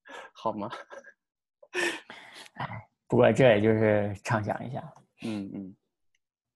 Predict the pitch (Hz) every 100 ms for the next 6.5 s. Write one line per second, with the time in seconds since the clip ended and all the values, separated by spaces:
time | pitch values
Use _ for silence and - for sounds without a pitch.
0 | - 131 139 135 143 123 104 101 107 104
1 | 98 101 139 143 143 143 123 - 127 127
2 | _ _ - - _ _ _ _ _ _
3 | _ - 147 151 131 127 139 131 131 123
4 | 120 - - 202 156 - - 123 120 220
5 | 214 123 101 - - _ 117 107 98 95
6 | - 104 101 98 101